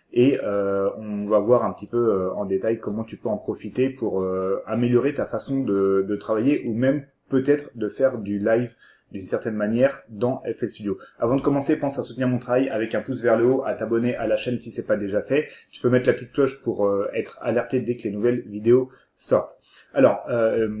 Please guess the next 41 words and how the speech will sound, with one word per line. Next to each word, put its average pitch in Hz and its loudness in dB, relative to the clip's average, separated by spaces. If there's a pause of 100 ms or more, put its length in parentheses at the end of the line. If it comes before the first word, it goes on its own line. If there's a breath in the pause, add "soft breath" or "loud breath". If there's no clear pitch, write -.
(120)
dans 143 0
F 156 -4
L 135 -4
Studio, 160 2
tu - -10
sais, 175 2
donc 123 -2
là 147 4
on 135 2
est 107 0
dans 104 -2
la 101 -2
playlist, 113 -6
euh, 95 -2
de 92 -6
l'arrangement 110 0
global, 104 0
si 120 -6
tu - -10
veux. 170 4
Euh, 95 -2
là 104 -2
j'ai 104 -10
un 95 -10 (160)
début 98 -10
de 98 -10
morceau, 117 0 (420 loud breath)
euh, 92 -8 (800)
où 117 -8
j'ai 98 -10
calé 107 -4
le 104 -6
curseur 117 -6
sur 101 -10
un, 101 -4
sur, - -18
sur 101 -8
un 104 -4
break 127 0
comme 98 -6
ça, - -4